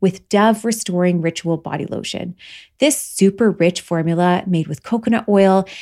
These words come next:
and sweet almond extractives deeply moisturizes and softens your skin, while its indulgent, creamy fragrance comforts your senses.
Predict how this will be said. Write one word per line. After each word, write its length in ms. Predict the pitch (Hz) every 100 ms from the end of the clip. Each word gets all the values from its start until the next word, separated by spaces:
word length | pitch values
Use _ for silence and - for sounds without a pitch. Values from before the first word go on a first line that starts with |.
| - -
and 160 | 175
sweet 540 | - - 175 160 240 -
almond 440 | 180 175 180 180 180
extractives 920 | 170 - - 190 185 - 185 175 - -
deeply 480 | 214 247 254 262
moisturizes 760 | 233 185 160 - 165 160 170 165 -
and 140 | 165
softens 520 | - 214 220 202 170
your 80 | 165
skin, 400 | - 170 160 165 _ _ _
while 180 | - 208
its 160 | 196 196
indulgent, 640 | 180 185 190 233 277 262
creamy 340 | - 202 220 226
fragrance 500 | - 151 151 160 -
comforts 680 | - 262 254 165 - -
your 100 | 160
senses. 720 | 160 165 165 156 - - -